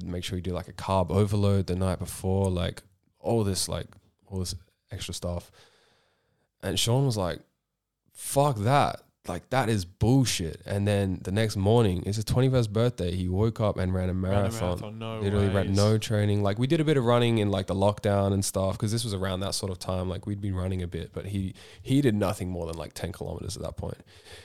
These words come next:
Speaker 1: He then woke up and just ran forty Ks.
Speaker 2: Oh
Speaker 1: Like, the marathon's, like, a bit over
Speaker 2: my.
Speaker 1: forty Ks, I think,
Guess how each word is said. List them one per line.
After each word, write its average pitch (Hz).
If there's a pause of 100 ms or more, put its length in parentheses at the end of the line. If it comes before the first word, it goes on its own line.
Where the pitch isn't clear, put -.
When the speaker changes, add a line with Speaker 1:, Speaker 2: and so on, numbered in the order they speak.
(120)
Speaker 1:
He 135
then 113
woke 95
up 98
and 95
just -
ran 82
forty 90
Ks. - (240)
Speaker 2:
Oh 135
Speaker 1:
Like, 95
the 104
marathon's, 104
like, 92
a -
bit 98
over 90
Speaker 2:
my. 92
Speaker 1:
forty 92
Ks, 87
I 87
think, -